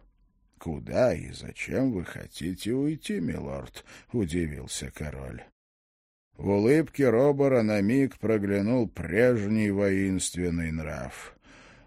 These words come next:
"В горы, ваше величество! Мой мейстер говорит, что я умираю, и я ему верю. Боли начались еще до трясучки, а теперь стали сильнее.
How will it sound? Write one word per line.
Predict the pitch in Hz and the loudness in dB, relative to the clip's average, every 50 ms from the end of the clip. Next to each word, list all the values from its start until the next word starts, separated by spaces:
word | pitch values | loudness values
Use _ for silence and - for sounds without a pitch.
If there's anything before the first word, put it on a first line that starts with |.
| _ - | _ -10
"В | - 98 98 | -8 -6 -2
горы, | - 151 190 208 214 208 190 180 160 151 | 0 4 6 8 8 8 8 8 8 8
ваше | 131 113 101 85 - - 85 | 8 6 6 4 0 -4 -6
величество! | 82 80 76 73 69 - - - - - - - - - 57 - - - - - - _ _ _ _ - | -6 -6 -8 -8 -8 -10 -10 -10 -10 -10 -10 -10 -12 -12 -14 -14 -14 -16 -20 -20 -20 _ _ _ _ -2
Мой | 80 101 123 143 143 | 2 4 4 6 6
мейстер | 135 131 147 151 151 151 135 - - - 139 131 120 | 6 6 6 6 6 6 4 2 2 2 2 2 4
говорит, | 107 113 113 113 113 117 135 143 139 107 | 4 4 6 6 6 6 6 4 2 0
что | - - - 104 107 | -2 -4 0 2 2
я | 107 113 135 139 135 | 4 4 4 4 4
умираю, | 131 131 123 120 120 120 123 135 139 135 117 92 85 65 - - - - _ - - - - - - - _ | 4 4 4 4 2 2 2 2 2 2 2 0 0 -4 -6 -10 -14 -20 _ -20 -20 -20 -20 -20 -20 -14 _
и | - 180 | -2 0
я | 208 220 214 214 208 196 | 2 4 4 4 4 4
ему | 190 180 180 180 185 | 2 2 2 2 0
верю. | 180 190 202 190 170 - - - - - - _ _ _ _ _ _ _ _ _ - | 2 0 0 0 0 -2 -6 -8 -12 -16 -20 _ _ _ _ _ _ _ _ _ -2
Боли | - 202 220 208 180 170 | 4 6 8 8 8 8
начались | 156 143 135 123 - 139 143 147 165 160 117 101 | 8 6 6 4 4 2 2 4 4 2 2 2
еще | 135 143 131 117 - - 160 165 160 147 | 2 2 2 2 2 0 2 2 2 2
до | 135 156 160 165 151 | 4 4 6 6 6
трясучки, | - - 139 139 135 120 - - 151 147 123 - - 139 123 107 98 - - - - - - - | 4 2 0 0 0 0 0 0 0 0 0 0 0 2 4 4 4 2 -2 -10 -20 -20 -8 0
а | - 170 165 | 0 0 2
теперь | 147 185 185 - 196 196 175 120 | 2 0 0 2 2 2 2 2
стали | - - - 147 170 185 165 87 | 0 -2 -2 -2 -2 0 -2 -2
сильнее. | - - - 82 80 - 85 123 151 147 - - - | -2 -4 -6 -6 -4 -2 -2 -2 -2 -2 -4 -6 -8